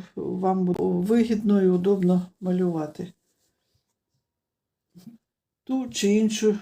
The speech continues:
деталь малюнка. Так, у нас пальцева техніка, якщо ви не забули.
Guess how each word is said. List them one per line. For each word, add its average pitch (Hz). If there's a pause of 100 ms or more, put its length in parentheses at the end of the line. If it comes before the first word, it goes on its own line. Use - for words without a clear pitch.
(100)
деталь 190
малюнка. 165 (760)
Так, 196
у 226
нас 285
пальцева 208
техніка, 220 (340)
якщо 254
ви 247
не 247
забули. 240